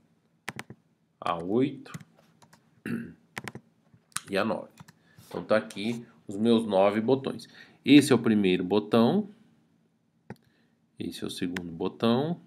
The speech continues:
Esse é o terceiro botão, tá tudo, é falso, né? Aí se eu apertar, ele passa pra verdadeiro. Esse é o meu terceiro botão. Esse é o meu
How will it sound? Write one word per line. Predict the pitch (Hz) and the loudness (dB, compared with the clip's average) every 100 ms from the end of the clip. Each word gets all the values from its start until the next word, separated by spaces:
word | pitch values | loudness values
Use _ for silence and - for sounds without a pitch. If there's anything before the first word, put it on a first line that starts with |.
| _ _ _ _ _ _ _ - _ _ _ - | _ _ _ _ _ _ _ -20 _ _ _ -8
Esse | 87 80 | -6 -6
é | 95 | -8
o | |
terceiro | - 92 - 92 87 | -4 -4 -4 -6 -4
botão, | 87 98 - 117 | -4 -4 -2 0
tá | 117 | 0
tudo, | 110 101 92 90 - _ | -2 -4 -6 -8 -18 _
é | - | -12
falso, | 107 - 92 120 156 - | -8 2 4 4 0 -4
né? | 110 131 170 - - - | -2 -2 -4 -10 -20 -4
Aí | 98 | -4
se | 110 | 0
eu | 110 | 0
apertar, | 117 113 113 | 4 4 6
ele | 110 117 | 4 6
passa | 117 117 | 2 2
pra | 120 120 | 0 2
verdadeiro. | 127 131 120 87 | 2 2 0 -2
Esse | 92 - 185 - _ _ _ _ _ _ | -4 -6 -10 -12 _ _ _ _ _ _
é | 101 | -6
o | |
meu | 95 90 | -2 -2
terceiro | 92 90 - 90 87 | 0 -2 -4 -4 -4
botão. | 85 92 - 101 107 147 160 _ _ _ - _ _ _ _ _ _ - - _ _ | -4 -6 -4 -2 -2 -2 -6 _ _ _ -20 _ _ _ _ _ _ -16 -16 _ _
Esse | 104 95 95 | -8 -6 -4
é | |
o | |
meu | 92 92 85 - | -2 -2 -4 -10